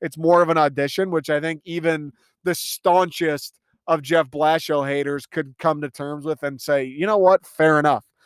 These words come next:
It's an audition. He'll get another year. Let's see what he can do." I have no problem with that. It puts those people's minds at ease. A-, and then C, I'd imagine the team knows.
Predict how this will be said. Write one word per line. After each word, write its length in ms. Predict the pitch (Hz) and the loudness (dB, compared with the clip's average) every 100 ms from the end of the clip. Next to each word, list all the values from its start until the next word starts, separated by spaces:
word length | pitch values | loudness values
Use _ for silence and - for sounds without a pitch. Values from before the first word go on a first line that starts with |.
| _ - | _ -10
It's 160 | 151 | -4
an 80 | 170 | 0
audition. 560 | 160 147 156 160 170 160 | 2 2 0 -2 -2 -4
He'll 180 | 143 151 | -4 -2
get 160 | 151 | -2
another 320 | 151 151 147 | 0 0 -2
year. 160 | 143 147 | -2 -4
Let's 240 | 143 143 | -4 -4
see 120 | - 147 | -4 -4
what 120 | 143 | -2
he 80 | 143 | -4
can 220 | 139 127 | -8 -4
do." 220 | 135 151 - _ - | 0 0 -2 _ -2
I 80 | 147 | 0
have 100 | 151 | 2
no 140 | 151 | 0
problem 380 | 143 143 135 139 | 0 2 2 2
with 160 | 143 139 | -6 0
that. 220 | 156 156 - _ - | 2 2 -2 _ -2
It 160 | 156 | -2
puts 240 | - 208 160 | 0 -2 2
those 220 | 180 180 | 2 2
people's 340 | 190 180 165 | -2 -4 -4
minds 300 | 151 156 156 | -2 0 -2
at 120 | 151 147 | -4 -6
ease. 240 | 156 151 _ _ _ - | -6 -10 _ _ _ -2
A-, 260 | 180 214 190 | 0 2 0
and 160 | 180 | 0
then 180 | 180 175 | -2 -4
C, 580 | - - 240 254 185 165 _ _ _ _ - | -8 -4 -2 -2 -4 -8 _ _ _ _ -2
I'd 160 | 175 190 | 2 4
imagine 500 | 170 175 214 233 226 | 4 2 0 -2 -8
the 120 | 175 | -8
team 400 | - 170 160 139 | -6 -4 -4 -4
knows. 440 | 131 127 143 - | -4 -4 -4 -10